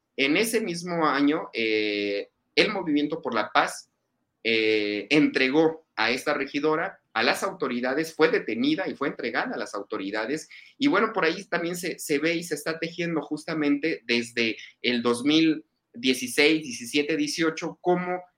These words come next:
estos grupos, eh, criminales, eh, tienen una colusión, eh, con las autoridades en ese momento.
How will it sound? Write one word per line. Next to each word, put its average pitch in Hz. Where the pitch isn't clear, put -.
estos 170
grupos, 165
eh, 117
criminales, 143
eh, 120
tienen 175
una 196
colusión, 165
eh, 113
con 160
las 123
autoridades 123
en 120
ese 139
momento. 113